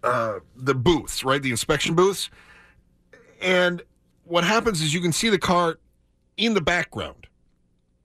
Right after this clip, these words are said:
It's almost like, uh, when, you know, cops are, uh, looking at an A T M video to try to see if a car goes back by, right? They're trying to track down the,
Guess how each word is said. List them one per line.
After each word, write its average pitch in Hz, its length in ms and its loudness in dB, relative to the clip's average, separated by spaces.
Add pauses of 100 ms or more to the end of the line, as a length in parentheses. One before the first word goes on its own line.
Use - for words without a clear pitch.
(300)
It's 135 340 -2
almost 165 440 -2
like, 139 220 -2
uh, 123 160 0
when, 117 300 0
you 123 120 -4
know, 101 160 -2
cops 123 400 -2
are, 107 320 -2
uh, 104 80 -2
looking 113 320 -2
at 107 140 -2
an 110 180 2
A 127 140 2
T 117 240 2
M 120 120 4
video 127 280 2
to 104 80 -4
try 120 160 0
to 104 80 -2
see 117 440 -2
if 104 120 -4
a 110 40 -2
car 120 280 2
goes 120 180 0
back 123 340 0
by, 127 380 0
right? 127 160 -2
They're 110 80 -8
trying 127 160 0
to 104 60 -4
track 120 240 -2
down 117 240 0
the, 107 160 -2